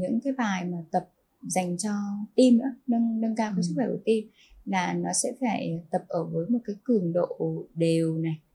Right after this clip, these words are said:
Speaker 1: duy trì ổn định nhịp tim này, hay là mình tập những cái bài mà, ờ, để cho tim nó hoạt động theo những cái khung, ví dụ như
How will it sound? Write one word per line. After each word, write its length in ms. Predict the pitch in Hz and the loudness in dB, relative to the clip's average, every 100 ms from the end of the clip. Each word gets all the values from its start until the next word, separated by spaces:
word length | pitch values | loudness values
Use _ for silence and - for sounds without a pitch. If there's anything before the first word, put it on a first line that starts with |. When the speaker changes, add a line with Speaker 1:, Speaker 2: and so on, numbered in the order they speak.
| _ _ | _ _
Speaker 1:
duy 180 | - 220 208 | 0 0 2
trì 200 | 196 - | 0 0
ổn 140 | 156 | -2
định 180 | 151 - | 0 0
nhịp 140 | 165 156 _ | -2 -4 _
tim 340 | 214 214 214 | 4 4 4
này, 180 | 190 190 - _ _ | 0 -4 -12 _ _
hay 300 | - 233 226 | -2 0 2
là 120 | 196 | 0
mình 240 | 185 175 165 | 0 -4 -4
tập 140 | 180 | -4
những 180 | 180 180 233 | -4 -2 0
cái 80 | |
bài 340 | 247 214 185 175 | 2 0 -2 -4
mà, 220 | 170 170 - _ _ _ _ | -4 -6 -8 _ _ _ _
ờ, 120 | - 170 165 165 - - _ _ | -4 -2 -2 -4 -6 -12 _ _
để 160 | 180 143 | 0 2
cho 100 | 208 - | -2 2
tim 260 | 226 220 | 4 4
nó 120 | 202 190 | 2 0
hoạt 140 | 226 208 | -2 -2
động 200 | 190 - 220 | -4 -4 -6
theo 100 | 202 208 | -4 -2
những 120 | 233 | -4
cái 80 | 196 | -6
khung, 320 | - 269 233 208 190 | 4 6 6 2 -2
ví 60 | |
dụ 100 | 220 | -2
như 100 | - | -2